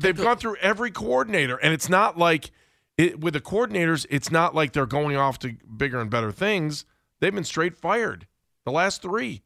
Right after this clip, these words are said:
Speaker 1: I, I, I just don't think Kevin has any more places to go beyond this if things don't work. At some point,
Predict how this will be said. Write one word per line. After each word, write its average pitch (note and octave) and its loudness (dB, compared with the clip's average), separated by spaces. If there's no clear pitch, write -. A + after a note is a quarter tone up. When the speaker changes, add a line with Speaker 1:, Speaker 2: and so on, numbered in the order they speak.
Speaker 1:
I, C#3 -4
I, E3 0
I D#3 -4
just D#3+ -6
don't G#3 0
think F3 -2
Kevin D#3+ -2
has C#3+ 0
any C#3 0
more B2 -2
places A#2 -4
to A2 -12
go G2 -4
beyond G#2 -2
this G2 -6
if F#2+ -10
things G2+ -6
don't F#2 -8
work. D#2+ -16
At C3 -2
some A3 2
point, F#3+ 0